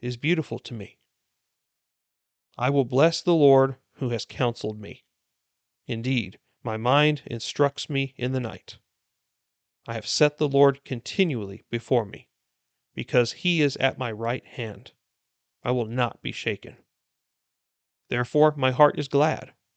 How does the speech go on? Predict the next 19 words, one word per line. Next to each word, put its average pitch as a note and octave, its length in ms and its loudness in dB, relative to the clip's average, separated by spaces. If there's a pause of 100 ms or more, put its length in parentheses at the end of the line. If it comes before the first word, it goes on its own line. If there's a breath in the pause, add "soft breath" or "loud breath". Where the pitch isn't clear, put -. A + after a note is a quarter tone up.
(160)
and C3+ 120 -6
my A#2 140 -2
glory C#3+ 560 4
rejoices. C3 680 -4 (800)
My A#2 100 -8
flesh C#3+ 360 2
also D#3+ 460 2 (200)
will A#2 140 -4
dwell A2+ 400 -2
securely. - 680 -6 (1080)
For A#2 140 -14
you F#3 280 2
will E3+ 220 2
not D#3+ 260 2
abandon C3+ 520 0
my A#2 160 -4
soul - 540 -2
to - 100 -8
Sheol, - 500 -6